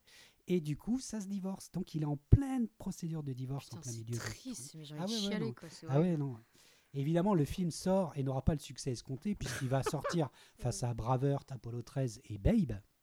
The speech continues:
Speaker 1: de George Miller, dont on a parlé tout à l'heure. Et, et il va se prendre une branlée donc, face à ces trois films qui vont être les gros blockbusters de, de l'année quatre-vingt-quinze.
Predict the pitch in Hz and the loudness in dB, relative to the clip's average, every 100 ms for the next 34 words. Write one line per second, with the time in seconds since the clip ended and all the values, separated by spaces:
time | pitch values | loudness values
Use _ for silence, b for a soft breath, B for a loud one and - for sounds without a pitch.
0 | _ 113 101 101 95 110 113 101 - 101 | _ -8 -6 -6 -6 -6 -6 -8 -12 -8
1 | 104 101 - 110 185 - B B B B | -8 -8 -12 -6 -6 -6 B B B B
2 | _ - 127 139 - 135 123 107 - - | _ 0 2 0 0 -2 0 -4 -6 -6
3 | 151 113 98 98 123 131 113 - 110 107 | -6 -4 -4 -2 0 0 -2 -8 -8 -12
4 | - 113 - 107 120 131 - 107 113 - | -14 -16 -12 -10 -8 -8 -8 -8 -8 -8
5 | 113 113 127 123 120 110 104 - 127 123 | -14 -6 -4 0 -2 -2 -8 -8 -6 -4
6 | 120 107 101 B B B B B 127 127 | -6 -8 -10 B B B B B 4 8
7 | 123 117 117 131 151 151 147 120 - - | 8 8 6 8 8 8 4 -2 -8 -2
8 | 156 131 123 123 113 110 110 104 | 0 2 2 2 0 2 2 2